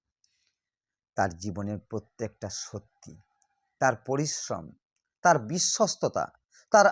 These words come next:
আনুগত্য, তার প্রেমপূর্ণ ভালোবাসা। জীবনের এমন পর্যায়ের উপর নির্ভর করে আপনার বাকি জীবনের সংসারের ভিত্তি। যথাযোগ্য মর্যাদা দিন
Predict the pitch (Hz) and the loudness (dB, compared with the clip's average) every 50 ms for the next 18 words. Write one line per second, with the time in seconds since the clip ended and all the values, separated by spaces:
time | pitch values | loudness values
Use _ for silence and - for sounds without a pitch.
0 | - - 160 180 196 214 233 208 220 190 - - _ _ - 127 101 - _ _ | 4 6 6 6 6 4 4 6 4 4 4 2 _ _ -4 -4 -4 -4 _ _
1 | _ - _ - - 185 170 165 - _ _ - 156 156 160 175 180 175 156 - | _ -10 _ 6 8 8 8 6 4 _ _ 2 4 4 4 4 4 0 -2 0
2 | - 156 151 151 151 147 147 143 120 92 - - - - - 117 120 120 123 139 | 0 0 2 2 2 2 2 0 0 -2 -8 -20 -16 -6 0 0 0 2 2 0
3 | 127 107 113 104 - - - 85 - 50 _ _ _ _ _ _ _ _ _ _ | 2 4 2 2 2 -2 -8 -10 -10 -10 _ _ _ _ _ _ _ _ _ _
4 | _ _ _ _ _ _ _ - 110 90 85 110 101 101 107 110 110 95 - _ | _ _ _ _ _ _ _ -16 -14 -8 -6 -6 -4 -4 -4 -4 -6 -8 -10 _
5 | _ _ _ _ - 92 90 90 95 107 131 156 165 156 - - 165 160 143 - | _ _ _ _ -6 -4 -4 -4 -6 -6 -6 -8 -8 -8 -6 -4 -4 -4 -4 -4
6 | - 170 170 175 175 156 165 160 143 - 165 165 160 139 _ _ _ _ _ _ | -6 -4 -2 -2 -2 -4 -6 -14 -10 -4 -2 -2 -2 -4 _ _ _ _ _ _
7 | _ _ _ - 98 98 101 107 110 107 101 - - 151 175 180 - - 165 104 | _ _ _ -10 -8 -6 -4 -4 -6 -6 -8 -10 -12 -12 -12 -12 -8 -8 -8 -8
8 | 87 - - _ _ _ _ _ _ _ _ - 98 107 101 104 107 110 110 98 | -8 -12 -14 _ _ _ _ _ _ _ _ 0 0 0 0 0 -2 -2 -4 -4
9 | 87 90 104 95 87 95 95 - 160 156 123 135 151 117 139 139 139 139 131 - | -4 -2 2 2 2 2 0 -2 -12 -10 -8 -8 -8 -6 -6 -6 -4 -6 -6 -6
10 | - - - 123 117 117 113 - - 113 107 117 107 92 82 78 _ - 127 110 | -10 -10 -8 -8 -8 -8 -10 -6 -6 -6 -4 -4 -8 -8 -12 -16 _ -10 -10 -10
11 | - _ _ _ - - 117 107 98 87 78 - _ _ _ _ _ _ _ _ | -10 _ _ _ -10 -8 -6 -6 -6 -8 -12 -16 _ _ _ _ _ _ _ _
12 | _ _ _ _ _ _ _ _ _ _ _ _ _ _ _ _ _ _ - 107 | _ _ _ _ _ _ _ _ _ _ _ _ _ _ _ _ _ _ -18 -14
13 | 90 85 104 101 95 - - 113 127 120 104 120 113 104 98 110 120 107 95 92 | -8 -4 -4 -4 -6 -6 -8 -6 -6 -6 -6 -8 -8 -8 -8 -8 -8 -6 -6 -6
14 | 92 92 95 90 85 104 101 90 107 104 87 85 95 101 107 110 107 110 104 | -6 -6 -8 -8 -6 -6 -6 -4 -4 -4 -4 -6 -8 -6 -6 -6 -6 -8 -10